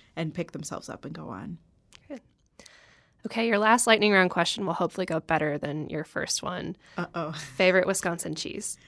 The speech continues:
Speaker 1: Favorite Wisconsin cheese? Oh, yeah. Well, s-, okay, so many. Um, <laughs> anything that Landmark Creamery makes. Uh,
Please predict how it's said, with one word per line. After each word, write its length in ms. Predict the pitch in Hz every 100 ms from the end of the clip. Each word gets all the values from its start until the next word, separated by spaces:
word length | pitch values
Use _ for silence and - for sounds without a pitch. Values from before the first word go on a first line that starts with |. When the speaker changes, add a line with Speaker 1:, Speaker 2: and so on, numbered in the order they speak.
| _ -
Speaker 1:
Favorite 300 | 214 233 233
Wisconsin 440 | 226 208 202 196
cheese? 500 | 185 - 220 208 180 -
Oh, 180 | 180 175
yeah. 420 | 170 165 151 -
Well, 180 | - 156
s-, 120 | 160 -
okay, 300 | 170 - 151
so 360 | - - 190 175
many. 420 | 160 165 - - - - - 220 277
Um, 720 | 220 220 208 196 196 190 190 339
<laughs> 100 | -
anything 340 | 247 262 262 233
that 120 | -
Landmark 340 | 180 175 165
Creamery 360 | - 170 165 165
makes. 440 | 147 147 - - - _ _ -
Uh, 420 | 185 170 160 113